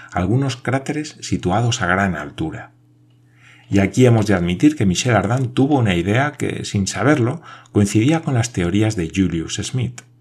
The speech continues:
"¿Y si esas inexplicables formaciones fueran simplemente fenómenos debidos a la vegetación?", comentó. "¿Qué quieres decir con eso?",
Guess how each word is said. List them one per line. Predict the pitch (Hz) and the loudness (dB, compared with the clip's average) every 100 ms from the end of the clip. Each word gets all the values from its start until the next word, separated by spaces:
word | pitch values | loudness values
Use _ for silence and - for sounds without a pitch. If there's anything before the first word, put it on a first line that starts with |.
| _ _ _ _ _ _ _ _ - | _ _ _ _ _ _ _ _ -2
"¿Y | 123 | 0
si | 120 196 | 0 -2
esas | 180 156 127 | -2 -4 0
inexplicables | 110 104 - - - 104 110 104 90 | 0 0 -2 -4 0 4 4 4 0
formaciones | - 95 92 90 - 117 120 95 90 - | -6 -4 -4 -4 -4 0 2 0 -4 -10
fueran | - 113 113 | -4 -2 0
simplemente | 98 139 123 98 135 107 85 - - - - | -2 -2 0 0 0 -2 -6 -8 -20 -20 -8
fenómenos | - 101 139 135 117 | -2 2 2 0 0
debidos | 110 120 120 117 | 2 4 2 0
a | 107 | 0
la | |
vegetación?", | 104 - 107 135 - - - - _ _ _ | 0 -2 -4 -4 -6 -8 -8 -16 _ _ _
comentó. | 85 78 73 - 107 _ _ _ _ _ _ _ _ _ _ _ _ _ - | -12 -10 -12 -12 -12 _ _ _ _ _ _ _ _ _ _ _ _ _ 0
"¿Qué | 117 - | 2 4
quieres | 107 98 90 | 2 2 -2
decir | 85 110 98 | -2 -2 -2
con | 95 131 | -2 -4
eso?", | 131 101 82 | -4 -10 -12